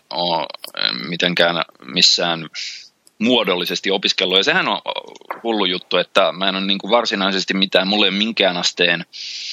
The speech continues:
muodollista koulutusta, yhtään ainutta opintopistettä tai opintoviikkoa, niinku, mistään bodaukseen liittyvästä.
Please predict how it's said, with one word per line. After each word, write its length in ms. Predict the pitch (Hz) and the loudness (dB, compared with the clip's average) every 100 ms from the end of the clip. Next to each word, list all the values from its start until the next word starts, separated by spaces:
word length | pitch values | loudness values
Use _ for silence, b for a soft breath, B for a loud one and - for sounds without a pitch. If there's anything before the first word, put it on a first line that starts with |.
| B - | B 0
muodollista 520 | 120 110 90 85 - | 2 2 0 -2 -2
koulutusta, 520 | 104 101 95 85 - | 0 0 0 -2 0
yhtään 380 | 101 113 - 85 | 0 0 0 2
ainutta 340 | 95 95 - 82 | 2 0 0 0
opintopistettä 760 | 95 98 85 - 87 95 - | 2 0 -2 -4 -4 -2 -2
tai 180 | - 85 | 2 2
opintoviikkoa, 920 | 85 92 82 85 82 - - 80 85 - - _ - - - | 2 0 0 0 0 -2 -2 0 0 -6 -20 _ -20 -20 -10
niinku, 140 | - 85 90 87 71 | -4 0 0 -2 -2
mistään 720 | 92 101 - - 82 82 80 101 | 2 2 2 0 0 0 -2 2
bodaukseen 480 | 98 90 - 82 | 2 2 -2 0
liittyvästä. 760 | 95 95 - - - - - | 2 0 -2 -10 -6 -6 -6